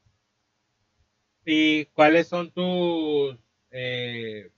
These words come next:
reacciones cuando ganas? O sea, ¿qué, qué es lo primero que haces tú cuando ganas?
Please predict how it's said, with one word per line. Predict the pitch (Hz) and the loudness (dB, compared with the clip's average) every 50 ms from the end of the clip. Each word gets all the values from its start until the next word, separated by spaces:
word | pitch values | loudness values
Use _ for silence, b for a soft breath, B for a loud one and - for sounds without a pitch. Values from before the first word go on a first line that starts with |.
| _ _ _ | _ _ _
reacciones | 135 139 131 123 - _ - - 131 123 127 139 147 143 135 127 123 117 - _ | -6 -4 -4 -4 -6 _ -6 -4 -2 -2 -4 -6 -8 -8 -8 -8 -10 -12 -16 _
cuando | - 117 117 117 117 | -18 -16 -16 -14 -14
ganas? | 117 113 117 123 117 | -14 -14 -14 -14 -10
O | |
sea, | 139 139 139 135 | -6 -6 -6 -6
¿qué, | - 156 160 165 151 | -6 -4 -4 -4 -4
qué | - 175 185 | -4 -4 0
es | 196 | 2
lo | 214 220 214 | 0 0 0
primero | 220 214 208 214 214 208 | -2 -4 -4 -4 -4 -4
que | - 208 | -2 -2
haces | 196 190 190 202 185 - | -2 -2 -4 -10 -12 -6
tú | 202 190 - | -6 -6 -4
cuando | - 196 185 185 160 | -4 -6 -4 -2 -2
ganas? | 143 127 120 107 101 | -2 -2 -4 -8 -12